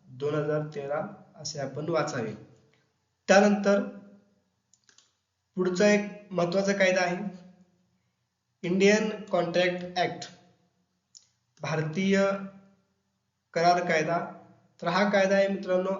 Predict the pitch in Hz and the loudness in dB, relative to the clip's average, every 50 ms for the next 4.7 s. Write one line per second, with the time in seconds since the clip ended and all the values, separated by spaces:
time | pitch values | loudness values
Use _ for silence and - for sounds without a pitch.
0 | - - 170 160 - - 180 185 180 - 180 175 170 170 170 165 170 - - 147 | -6 -8 -10 -8 -2 0 0 0 0 0 -2 -2 -2 0 -2 -2 -2 -6 -6 -6
1 | 123 110 - 117 113 - - - - _ _ _ - 151 151 170 180 175 160 151 | -6 -6 -8 -10 -12 -12 -18 -20 -20 _ _ _ -10 -6 -4 -2 0 0 0 0
2 | 151 156 151 - 175 180 185 185 180 175 160 160 160 156 - 156 151 151 165 180 | 0 -2 -4 -6 -4 -4 -4 -4 -2 -2 -2 0 -2 -2 -2 -2 -4 -2 -2 -4
3 | 208 - - - - - _ - - 135 - - 147 147 147 151 - 175 185 214 | -4 -6 -10 -16 -20 -20 _ -16 -16 -16 -10 -6 -4 -2 -2 -2 -4 -4 -4 -6
4 | 214 180 - - - - 165 156 - - - - 127 | -6 -8 -12 -14 -10 -6 -4 -4 -4 -6 -8 -10 -12